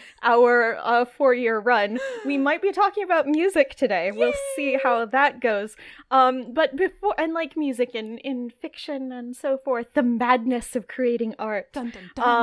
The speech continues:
Speaker 1: Um, but before we get into all of that, fellow Serpents, what have we been reading lately?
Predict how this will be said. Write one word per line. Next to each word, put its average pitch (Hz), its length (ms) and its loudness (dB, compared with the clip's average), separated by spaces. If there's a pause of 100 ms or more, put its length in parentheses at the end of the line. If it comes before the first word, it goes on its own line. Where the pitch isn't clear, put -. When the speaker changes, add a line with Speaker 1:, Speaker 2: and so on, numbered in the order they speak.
(100)
Speaker 1:
Um, 240 60 -12
but 370 120 -2
before 381 760 0
we 294 180 -8
get 262 160 -2
into 254 240 -4
all 202 120 -2
of 190 120 -6
that, 247 240 -4
fellow 196 180 -4
Serpents, 233 440 -10
what 508 100 -4
have 262 100 -8
we 208 80 -10
been 185 160 -12
reading 202 260 -12
lately? 202 300 -6